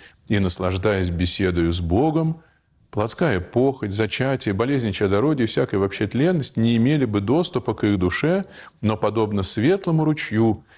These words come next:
текущему из чистого источника, люди пребывали бы в том жилище, украшаясь девством.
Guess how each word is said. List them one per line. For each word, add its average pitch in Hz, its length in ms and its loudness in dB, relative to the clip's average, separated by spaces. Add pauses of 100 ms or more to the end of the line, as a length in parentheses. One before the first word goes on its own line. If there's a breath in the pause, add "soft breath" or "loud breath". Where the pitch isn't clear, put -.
(180 soft breath)
текущему 107 640 0
из 104 200 -2
чистого 175 520 0
источника, 95 800 -2 (340 loud breath)
люди 110 320 2
пребывали 104 540 2
бы 90 140 0
в - 80 -10
том 160 280 0
жилище, 120 760 0 (240 loud breath)
украшаясь 104 960 -2 (160)
девством. 90 720 -2